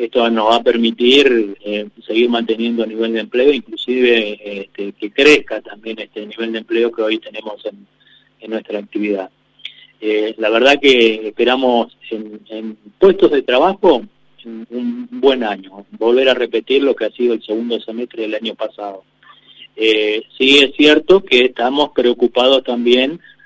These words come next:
con el tema inflacionario. Si hay un control de la inflación, todos estos proyectos se pueden ejecutar. De lo contrario, va a estar un poco en duda. Y ojalá que vayamos por el lado de la, de la perspectiva de,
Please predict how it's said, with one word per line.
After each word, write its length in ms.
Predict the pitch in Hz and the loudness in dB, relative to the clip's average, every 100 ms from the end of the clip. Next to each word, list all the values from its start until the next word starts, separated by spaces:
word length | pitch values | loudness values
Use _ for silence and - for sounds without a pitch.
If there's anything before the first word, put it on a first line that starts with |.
| _ | _
con 200 | 104 131 | -4 -2
el 120 | 131 | 0
tema 180 | 123 117 | -2 -4
inflacionario. 720 | - 104 101 117 127 101 98 - | -6 -10 -8 -2 0 0 -4 -8
Si 180 | 101 | -4
hay 180 | 113 139 | 0 2
un 140 | 143 135 | 0 0
control 540 | 131 135 147 143 113 | -2 -2 0 2 2
de 80 | 110 | -2
la 80 | 113 | -6
inflación, 440 | 113 120 135 147 | -4 -4 -2 -4
todos 160 | 135 - | -4 -4
estos 160 | 107 | -6
proyectos 560 | - 117 123 120 143 - | -10 -6 -6 -4 -4 -6
se 80 | 101 | -8
pueden 580 | - 113 107 104 101 101 | -6 -4 -6 -8 -14 -16
ejecutar. 680 | 104 - 104 120 123 107 104 | -18 -16 -10 -8 -4 -6 -6
De 120 | - | -6
lo 100 | 110 | -4
contrario, 720 | 110 113 113 123 131 139 113 - _ _ - _ _ | -4 -6 -4 -2 2 2 0 -4 _ _ -20 _ _
va 60 | 113 | -8
a 40 | |
estar 220 | 107 117 117 | -6 -6 -4
un 140 | 113 | -4
poco 240 | 117 113 | -4 -4
en 140 | 110 117 | -6 0
duda. 340 | 123 107 98 | 2 2 -2
Y 240 | 101 101 104 | -8 -10 -12
ojalá 380 | - 113 139 | -8 -2 -2
que 340 | 139 135 113 104 _ _ _ | 2 2 2 -4 _ _ _
vayamos 420 | 110 - 135 131 | -10 -6 -2 -2
por 160 | - 110 | -2 -4
el 140 | 113 | 0
lado 220 | 127 131 | 2 2
de 80 | 117 | 2
la, 220 | 107 101 101 | -2 -6 -8
de 100 | 110 | -6
la 120 | 110 107 | -6 -6
perspectiva 680 | 113 107 110 - 135 143 123 | -8 -6 -8 -4 0 2 2
de, 440 | 117 131 135 110 | 0 0 -2 -4